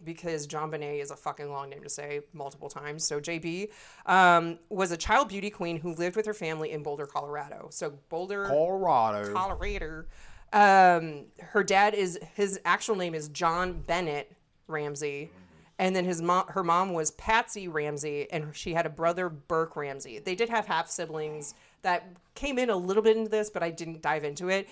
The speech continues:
Speaker 1: And at the time, Burke Ramsey was nine years old. So J B was six, Burke
Speaker 2: Burke
Speaker 1: was
Speaker 2: was
Speaker 1: nine.
Speaker 2: nine.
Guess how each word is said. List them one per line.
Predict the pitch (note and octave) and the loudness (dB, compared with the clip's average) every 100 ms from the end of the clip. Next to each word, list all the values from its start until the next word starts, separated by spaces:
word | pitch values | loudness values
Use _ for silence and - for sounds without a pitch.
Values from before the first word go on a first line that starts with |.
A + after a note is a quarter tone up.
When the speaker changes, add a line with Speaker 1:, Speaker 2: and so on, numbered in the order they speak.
| - | -6
Speaker 1:
And | F#3 | 2
at | F#3 G#3+ | 2 2
the | |
time, | A3 G#3 F#3+ E3 | 0 0 -2 0
Burke | F3+ G#3 | 2 2
Ramsey | F#3 F3 E3 D#3+ | 2 0 -2 -4
was | D#3 D3 | -2 -2
nine | D3+ D3 | -2 -2
years | C#3+ C#3+ C#3 | -2 -4 -6
old. | - - | -10 -10
So | - F#3 D#3 C#3+ C#3+ - - - _ _ _ - - - | 0 4 6 4 -2 -12 -20 -20 _ _ _ -20 -20 -10
J | - G#3 | 2 4
B | G#3+ A3+ A3 | 4 2 0
was | F#3 F3 | 0 2
six, | C4+ E4 - - - _ _ _ _ _ _ _ _ _ | 2 0 -2 -4 -4 _ _ _ _ _ _ _ _ _
Burke | F#3+ F3+ | -2 0
Speaker 2:
Burke | - | 0
Speaker 1:
was | D#3+ | -4
Speaker 2:
was | E3 | -4
Speaker 1:
nine. | D#3 C#3+ F#2 F2+ | -2 -2 -2 -8
Speaker 2:
nine. | F2 | -14